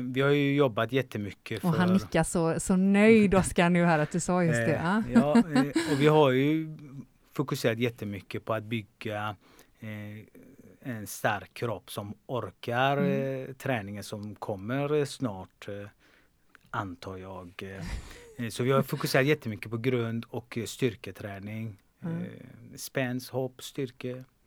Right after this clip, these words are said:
Speaker 2: Är du
Speaker 1: Eh.
Speaker 2: sugen på att gå in i nästa fas?
Speaker 1: Ja, det är jag. Ja, jag tycker, du vet, eh, för mig, eh, för varje etapp är ju också en utveckling, så jag
Speaker 2: Ja.
Speaker 1: tycker det är, det är lite roligt. Jag, vi pratade om det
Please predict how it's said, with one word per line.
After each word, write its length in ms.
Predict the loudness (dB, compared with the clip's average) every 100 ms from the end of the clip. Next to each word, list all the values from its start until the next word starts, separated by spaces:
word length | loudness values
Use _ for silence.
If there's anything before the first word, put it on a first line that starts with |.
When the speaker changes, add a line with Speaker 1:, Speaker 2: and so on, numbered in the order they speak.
| _ _ _
Speaker 2:
Är 100 | 2
du 60 | 4
Speaker 1:
Eh. 40 |
Speaker 2:
sugen 360 | 4 2 4 2
på 60 | 2
att 40 |
gå 80 | 2
in 120 | 2
i 40 | 0
nästa 260 | -2 -4
fas? 380 | -2 -2 -4 -14 _
Speaker 1:
Ja, 320 | -10 -8 -8 -10
det 80 | -12
är 100 | -14
jag. 120 | -14 -4 0
Ja, 160 | 4 4
jag 180 | 2
tycker, 560 | 0 -4 -2 -2 -2 -4 -8
du 60 | -6
vet, 300 | -4 -6 -8
eh, 100 | -8 -8 -10 _
för 160 | -2
mig, 540 | 2 2 2 0 -2 -4 _ _ _ _
eh, 80 | -12 -10 -12 -16 -20 _ _ _ -14
för 140 | -2
varje 380 | 4 6 6 0
etapp 580 | -2 -4 -2 -2 -6 -12
är 40 |
ju 160 | -8 -8
också 340 | -8 -10 -10
en 200 | -10 -10 -6
utveckling, 760 | -6 -6 -12 -14 -8 -4 -4
så 120 | -4
jag 100 | -6
Speaker 2:
Ja. 40 | -4
Speaker 1:
tycker 220 | -6 -6
det 300 | -6 -6 -8
är, 60 | -12 _ -20 -20 -10
det 120 | -8
är 40 |
lite 420 | -6 -8 -8 -10 -10
roligt. 600 | -6 0 0 0 -4 -2
Jag, 300 | -2 -4 -4 -6
vi 140 | -2
pratade 420 | 6 6 6 4
om 120 | 4
det 260 | 4 0 -2